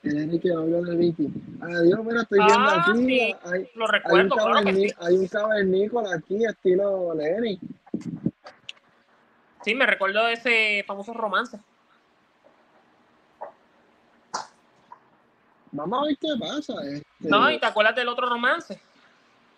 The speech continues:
Speaker 2: Que no será, no solamente no era con Be-, con Vicky Guerrero.
Speaker 1: Exacto.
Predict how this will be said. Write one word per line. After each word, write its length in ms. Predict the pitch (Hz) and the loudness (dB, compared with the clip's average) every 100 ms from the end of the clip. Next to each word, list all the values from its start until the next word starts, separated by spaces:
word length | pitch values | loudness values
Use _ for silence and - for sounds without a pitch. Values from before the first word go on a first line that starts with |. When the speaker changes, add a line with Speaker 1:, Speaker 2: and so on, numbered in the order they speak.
| _ _ _ _ _ _ _ _ _ _ | _ _ _ _ _ _ _ _ _ _
Speaker 2:
Que 80 | 208 | -4
no 80 | 202 | 0
será, 300 | 214 226 - | 2 2 2
no 180 | 226 220 | -2 -4
solamente 360 | 220 233 233 233 | 0 -2 0 -4
no 140 | 220 | -2
era 140 | 214 220 | -2 -4
con 160 | 220 | -6
Be-, 160 | 208 208 _ - | -8 -12 _ -8
con 500 | 208 202 196 196 190 | -4 -2 -2 -4 -8
Vicky 220 | 208 208 | -12 -6
Guerrero. 400 | 208 226 277 - - _ _ _ _ _ _ - - | -2 0 0 -4 -14 _ _ _ _ _ _ -16 -6
Speaker 1:
Exacto. 580 | 302 294 285 - 233 | -6 -6 -10 -12 -16